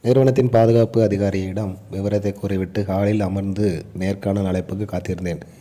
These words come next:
சற்று நேரத்தில் விக்ரம் என்று அழைப்பு வந்தது. உள்ளே சென்றவுடன் சில கேள்விகள் கேட்டுவிட்டு, "உங்கள் பயோடேட்டாவில்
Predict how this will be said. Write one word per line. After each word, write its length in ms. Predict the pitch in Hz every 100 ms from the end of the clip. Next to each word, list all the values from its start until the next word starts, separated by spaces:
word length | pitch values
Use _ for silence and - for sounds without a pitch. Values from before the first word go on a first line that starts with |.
| - - - -
சற்று 240 | 120 120
நேரத்தில் 340 | 123 113 113 -
விக்ரம் 400 | 120 131 127 123
என்று 180 | 110
அழைப்பு 220 | 104 101 101
வந்தது. 400 | 95 90 85 - - - - _ -
உள்ளே 160 | 127
சென்றவுடன் 340 | 135 120 113 117
சில 220 | 117 104
கேள்விகள் 360 | 110 113 113 107
கேட்டுவிட்டு, 560 | 107 101 98 104 92 - -
"உங்கள் 220 | 104 101
பயோடேட்டாவில் 680 | 98 101 98 95 98 92